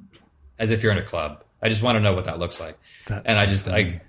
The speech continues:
Speaker 1: I, I copied exact, whatever he did, I did in the audition room. Um,
Speaker 2: Really?
Speaker 1: <laughs> yeah.
Speaker 2: What was that? What, what were the hallmarks of that straightness?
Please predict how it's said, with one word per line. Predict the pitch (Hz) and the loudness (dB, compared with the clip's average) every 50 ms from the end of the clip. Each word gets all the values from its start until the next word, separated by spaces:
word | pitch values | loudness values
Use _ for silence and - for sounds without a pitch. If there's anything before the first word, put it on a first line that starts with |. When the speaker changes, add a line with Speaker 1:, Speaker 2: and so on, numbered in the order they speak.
| - - | -2 4
Speaker 1:
I, | 117 113 | 4 4
I | 110 101 98 | 4 4 2
copied | - 113 107 95 - 98 90 | 2 2 2 4 4 2 0
exact, | 92 87 87 101 90 90 95 - | 0 0 0 0 0 0 2 2
whatever | 113 110 117 113 117 | 4 6 6 6 6
he | 110 113 110 | 4 2 2
did, | 98 104 101 95 | 2 2 2 2
I | 87 87 | 0 -2
did | 82 95 95 | 0 -2 -2
in | 95 87 | -2 -2
the | 87 90 | -4 -4
audition | 82 90 90 - 98 92 - 92 90 87 | -4 -4 -4 -6 -6 -8 -8 -10 -8 -8
room. | 87 87 85 90 98 - _ _ - - - - _ _ _ - 104 | -6 -6 -6 -8 -10 -12 _ _ -20 -20 -20 -20 _ _ _ -2 0
Um, | 98 98 123 | 4 6 8
Speaker 2:
Really? | 131 143 156 156 143 120 107 101 98 98 107 - _ | 8 8 8 8 6 4 2 0 0 -2 -6 -10 _
Speaker 1:
<laughs> | _ | _
yeah. | - 107 95 - - 98 - - - 98 95 - - - 107 101 - - 147 143 139 | -6 -4 -2 -2 -2 -2 -2 -2 -2 -2 -2 -2 -2 -4 -4 -4 -4 -4 -4 -4 0
Speaker 2:
What | 123 131 147 147 - | 2 2 2 2 2
was | 151 170 156 - - | 0 -4 -4 -4 -2
that? | - 131 123 120 117 113 107 - 120 | 0 2 2 2 2 0 -4 -6 -6
What, | 120 120 131 135 | -2 0 0 0
what | 127 127 131 135 123 135 147 127 | 0 -4 -4 -2 0 0 0 0
were | 127 131 | 0 -2
the | 127 107 | -2 0
hallmarks | - 135 131 127 117 113 104 98 95 104 - - | 2 2 2 4 4 2 0 0 -2 -4 -4 -4
of | 101 95 - | -4 -4 0
that | - 98 95 - - | -2 -2 -2 -2 -6
straightness? | - - - - 107 104 104 98 101 95 92 87 - - - - | -8 -6 0 2 2 2 2 -2 -6 -8 -8 -8 -10 -14 -20 -20